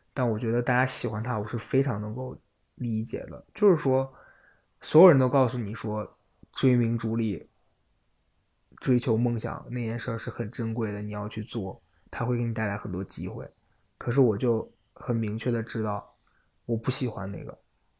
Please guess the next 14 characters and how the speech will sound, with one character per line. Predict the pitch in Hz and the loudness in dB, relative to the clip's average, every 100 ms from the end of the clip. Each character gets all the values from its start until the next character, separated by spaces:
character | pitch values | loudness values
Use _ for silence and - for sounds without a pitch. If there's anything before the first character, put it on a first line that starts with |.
| _ - | _ -4
你 | 123 | 0
给 | - 110 | 2 2
了 | 113 | 2
我 | 110 | 0
又 | 110 | 0
如 | 113 107 | -2 -6
何 | - - | -8 -12
呢？ | 87 - _ _ _ _ _ - | -12 -16 _ _ _ _ _ -6
我 | 127 | 0
觉 | 127 | 2
得 | |
这 | 135 139 | 4 2
很 | - - | -2 -8
酷， | - - - | -8 -8 -8